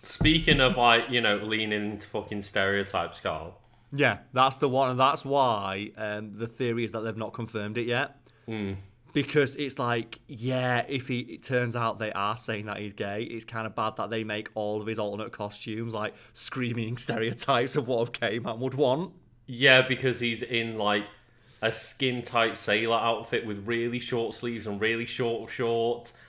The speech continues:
Speaker 1: and, like, a bit of midriff showing. It's like, oh, like, if you're trying to say that's, like,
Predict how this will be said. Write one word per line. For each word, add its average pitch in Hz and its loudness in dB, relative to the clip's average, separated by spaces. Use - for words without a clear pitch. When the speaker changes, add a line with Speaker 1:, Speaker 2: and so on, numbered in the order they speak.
Speaker 1:
and, 113 2
like, 120 4
a - -14
bit 135 2
of 120 0
midriff 120 2
showing. 120 2
It's 117 -10
like, 175 -12
oh, 156 6
like, 120 4
if 135 2
you're 143 -2
trying 139 2
to 139 -8
say 131 0
that's, 123 0
like, 113 0